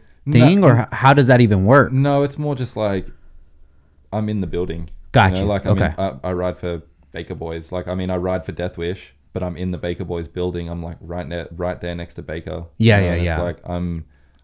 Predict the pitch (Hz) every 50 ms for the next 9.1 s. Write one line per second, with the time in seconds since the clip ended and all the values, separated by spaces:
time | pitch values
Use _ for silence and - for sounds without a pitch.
0 | _ - 80 - - _ - 90 92 95 82 78 90 92 90 82 92 90 90 87
1 | - - - - 87 85 85 87 85 82 - - 85 85 82 82 85 85 - -
2 | 78 80 - - 82 80 - - - 82 82 80 80 - 78 80 76 78 80 -
3 | 80 82 85 87 - _ _ - - - 123 110 101 98 98 - - - 98 104
4 | 87 87 - 90 - 95 92 87 80 - _ _ _ _ _ _ _ _ _ _
5 | _ _ _ _ _ _ _ _ _ _ _ _ _ _ - 92 92 - - 85
6 | - - 87 82 - 82 82 80 78 80 85 85 82 82 82 82 82 82 85 85
7 | - 98 98 95 90 87 87 90 87 87 - - - _ _ - - - 85 82
8 | 80 - 85 85 85 85 85 85 85 85 87 87 80 76 - 82 80 80 78 -
9 | _